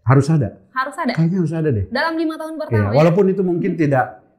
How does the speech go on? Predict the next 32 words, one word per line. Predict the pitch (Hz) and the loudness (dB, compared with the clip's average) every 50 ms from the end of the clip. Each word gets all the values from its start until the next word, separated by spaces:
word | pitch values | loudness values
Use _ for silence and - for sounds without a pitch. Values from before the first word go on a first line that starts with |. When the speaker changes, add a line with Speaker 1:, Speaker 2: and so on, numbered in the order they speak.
| _ - 269 _ - | _ -20 -20 _ -2
Speaker 1:
eh, | 151 139 131 123 123 120 | 2 4 4 4 4 2
full | - - - 185 196 185 | -2 -2 0 2 4 4
responsibility | 160 147 139 131 - 143 131 123 - 135 127 127 127 135 131 156 | 2 2 -2 -4 -2 -2 -2 0 0 0 0 0 0 0 0 0
dari | 135 113 107 107 | 0 0 0 -2
kami, | 107 156 156 160 117 101 | -2 -2 -2 -2 -2 -4
Speaker 2:
Mm-mm. | 101 107 240 240 226 247 262 302 | -4 -4 -6 -8 -8 -8 -8 -4
Speaker 1:
tapi, | 285 - 120 127 170 180 180 170 - - _ _ _ | 0 0 2 2 2 2 0 -2 -6 -20 _ _ _
eh, | _ - 113 110 110 110 107 107 - | _ -4 -2 -2 -2 -2 -2 -6 -8
Speaker 2:
Mengusahakan. | - 311 330 330 | -10 -10 -6 -2
Speaker 1:
sebagai, | 135 135 131 135 131 127 135 131 123 120 123 - | 0 2 4 4 4 2 0 -2 -2 -2 -4 -6
Speaker 2:
Mm-mm. | - - - - 220 208 - - _ _ | -10 -18 -18 -16 -16 -16 -16 -18 _ _
Speaker 1:
sebagai, | _ - 131 123 117 113 104 113 117 113 113 110 110 | _ 0 2 2 4 4 2 0 0 -2 -2 -4 -6
eh, | - 117 113 107 110 110 | -8 -8 -8 -8 -6 -6
apa | 110 104 - 120 | -6 -4 -2 -2
namanya, | 117 117 107 104 101 110 135 143 | -2 -2 -2 -4 -4 -4 -4 -4
pemerintah | 143 123 113 107 107 110 104 104 117 110 104 104 - _ _ _ _ _ _ | -4 -4 -4 -4 -4 -6 -6 -4 -4 -6 -6 -6 -10 _ _ _ _ _ _
kota | - - 143 143 - | -2 0 0 0 0
harusnya | 147 123 123 123 170 175 170 - 135 110 117 - _ _ _ _ _ _ _ _ | 0 2 4 4 2 2 0 -4 -8 -10 -12 -16 _ _ _ _ _ _ _ _
punya, | - 123 120 120 131 147 156 156 - - _ | 4 4 4 6 4 2 2 0 -4 -10 _
eh, | - 117 110 - | -6 -6 -4 -4
u-, | 113 110 107 - - 139 | -6 -8 -10 -8 -8 -6
usaha, | 123 - - 120 113 110 135 143 147 | -4 -2 -2 -2 0 0 0 0 0
upaya | 120 110 - 143 107 98 104 143 170 180 - | -2 -2 -2 -2 0 0 0 -2 -2 -4 -6
untuk | 123 131 131 156 | -6 -4 -2 -2
bisa | 127 117 127 170 | -2 -2 -2 0
mewujudkan | 170 139 120 113 107 107 104 - 113 127 | 0 0 0 0 -2 -4 -6 -8 -8 -8
itu. | 156 147 147 - 101 95 | -8 -8 -10 -12 -14 -16
Speaker 2:
Mm-mm. | - _ _ _ _ - 247 240 | -16 _ _ _ _ -8 -4 -2
Speaker 1:
Walaupun | 110 107 110 110 151 156 | 0 0 2 2 4 4
harus | 139 120 120 131 143 - | 4 4 2 0 -2 -4
mungkin, | - 131 113 110 156 160 160 151 - - | -6 -6 -2 0 0 0 0 -2 -4 -8
ya, | - 101 92 90 | -8 -6 -6 -6